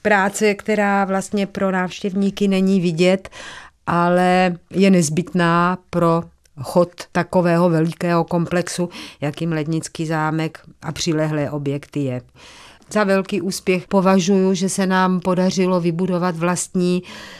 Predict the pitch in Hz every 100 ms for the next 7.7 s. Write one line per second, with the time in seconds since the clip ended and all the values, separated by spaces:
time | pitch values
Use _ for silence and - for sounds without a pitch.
0 | - - 151 156 185 175 170 170 180 180
1 | - 170 160 - 180 - 190 180 185 139
2 | 165 170 147 - - 180 175 175 180 -
3 | 170 - 180 180 175 175 175 175 - 185
4 | 180 175 175 175 170 175 170 170 - 185
5 | 190 190 196 196 208 214 _ - 165 170
6 | 160 185 180 180 175 - 170 160 175 160
7 | 160 165 175 165 165 - 180